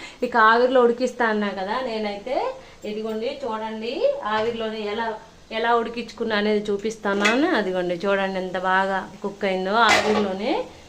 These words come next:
మనకి చూడండి అసలు ఏ వాటర్ పోయకుండా ఏమి అసలు, చూసారా ఎంత బాగా కుక్ అయిందో. ఇప్పుడు నేనైతే, ఆ, పసుపు, ఆ, చ-, సారీ,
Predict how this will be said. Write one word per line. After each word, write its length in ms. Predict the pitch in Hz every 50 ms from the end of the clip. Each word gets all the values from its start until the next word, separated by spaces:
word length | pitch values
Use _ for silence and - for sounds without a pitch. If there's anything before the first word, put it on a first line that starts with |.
| - - -
మనకి 340 | 208 202 202 190 - - 226
చూడండి 460 | 220 233 233 233 233 247 311 440 508 - - - - - -
అసలు 200 | 208 202 214 220
ఏ 140 | 226 240
వాటర్ 400 | 233 226 220 214 214 214 220 226
పోయకుండా 720 | 214 214 208 208 202 208 202 196 196 208 202 202 202 202 196 - -
ఏమి 460 | 208 208 214 233 240 254 240 226 214 - 214
అసలు, 300 | 214 208 - 220 208 196 196 - - - - - - - - 226
చూసారా 460 | 220 - 262 247 254 262 285 359 480 480 - - - - - - - - - -
ఎంత 280 | 202 196 196 202 202
బాగా 260 | 190 196 196 196 208
కుక్ 300 | 202 202 208 190 165 -
అయిందో. 320 | 196 190 196 208 240 339 466 - - - - -
ఇప్పుడు 520 | 240 247 240 - - - 285 285 285 254 -
నేనైతే, 840 | 220 220 226 240 247 247 233 226 214 - 254 262 302 427 571 - - - - - -
ఆ, 260 | 226 226 226 226 226 220
పసుపు, 580 | 226 240 247 247 240 - - 233 233 233 233 233 226 214
ఆ, 100 | 214 196 185 - 208
చ-, 140 | 196 185 -
సారీ, 360 | 226 214 214 226 254 320